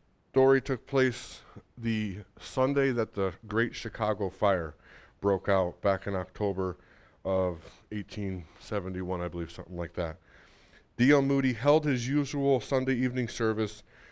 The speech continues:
the night that the fire broke out. At the close of the service, he asked his congregation to evaluate their relationship with Christ, and then to return the following week to make a decision. This, he thought, would give them time to really think things over and result in a lasting decision.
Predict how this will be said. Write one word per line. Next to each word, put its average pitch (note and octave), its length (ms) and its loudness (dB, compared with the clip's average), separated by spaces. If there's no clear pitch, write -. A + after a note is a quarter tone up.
the G#2+ 100 2
night B2+ 260 6
that B2+ 140 -4
the A#2 80 -2
fire A#2 320 4
broke G#2+ 280 -2
out. F2+ 240 -2
At B2 160 0
the A2+ 80 -4
close D#3 340 4
of D3 260 -4
the A#2+ 80 -6
service, A#2 520 2
he G#2+ 140 -4
asked B2+ 320 0
his B2 160 -2
congregation A#2+ 760 0
to A#2 180 -2
evaluate B2 580 4
their A#2+ 120 2
relationship A2+ 720 -2
with G#2 160 -2
Christ, B2 380 2
and C#3 160 6
then D3+ 160 8
to D3+ 140 -2
return F3 520 2
the D#3+ 80 2
following C#3 520 2
week A#2+ 220 -2
to A#2+ 120 -6
make C3 260 4
a A#2+ 60 0
decision. E2 540 -8
This, F3+ 220 8
he F3+ 100 0
thought, C#3+ 300 6
would B2 160 -2
give B2 200 2
them A#2 160 2
time C3 320 0
to A2+ 80 0
really C#3+ 320 6
think E3 260 0
things C#3+ 280 -2
over A2+ 320 2
and A2 120 -2
result A2+ 440 0
in A2 100 0
a G2+ 60 2
lasting G#2+ 520 2
decision. E2+ 480 -8